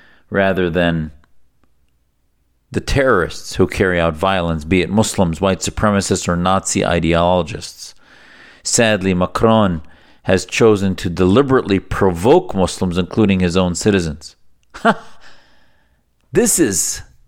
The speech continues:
so classic. And this is what we're up against, ladies and gentlemen, is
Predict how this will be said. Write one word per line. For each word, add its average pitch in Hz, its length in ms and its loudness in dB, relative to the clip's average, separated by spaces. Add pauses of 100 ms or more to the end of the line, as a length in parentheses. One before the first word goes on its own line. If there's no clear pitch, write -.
(120)
so - 300 -4
classic. - 800 -8 (260)
And 139 160 -2
this - 160 2
is 147 140 -4
what - 140 -2
we're 113 160 2
up 156 120 -4
against, - 400 -6
ladies 87 280 -2
and 80 100 -4
gentlemen, 78 480 -4
is 101 400 2